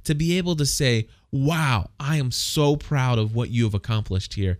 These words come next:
You have done amazing things." And,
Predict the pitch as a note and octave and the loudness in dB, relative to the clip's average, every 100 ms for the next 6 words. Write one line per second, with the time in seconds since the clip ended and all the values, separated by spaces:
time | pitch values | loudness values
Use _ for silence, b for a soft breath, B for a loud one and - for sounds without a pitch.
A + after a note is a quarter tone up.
0 | b b b B2+ D3+ D3+ B2+ A#2+ B2 A#2+ | b b b 2 4 4 0 0 0 0
1 | A2 G#2+ B2 C#3 C#3 C#3 C3+ C3+ - - | 0 2 4 4 2 0 -4 -4 -8 -10
2 | C3 A#2 G2 G2+ - B2+ C3 | -2 -2 -2 -4 -4 -2 0